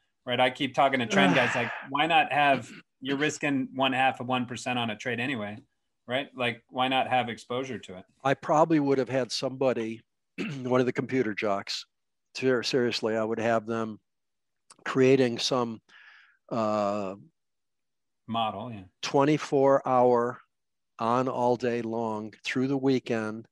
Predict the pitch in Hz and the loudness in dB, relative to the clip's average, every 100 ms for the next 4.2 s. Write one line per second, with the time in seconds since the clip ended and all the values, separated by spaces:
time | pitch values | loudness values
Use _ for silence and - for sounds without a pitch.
0 | - - - - _ _ _ 120 107 143 | -20 -20 -20 -20 _ _ _ -10 0 4
1 | 139 127 - 120 - 120 110 104 113 110 | 4 2 0 -2 -4 -4 -4 -2 -2 -2
2 | 101 113 104 101 120 135 139 131 123 - | -4 -4 -2 -2 0 2 0 0 -4 -2
3 | 131 123 - 120 98 120 - - 127 120 | 0 0 -2 -6 -4 -4 -4 -6 -4 -2
4 | 117 | -2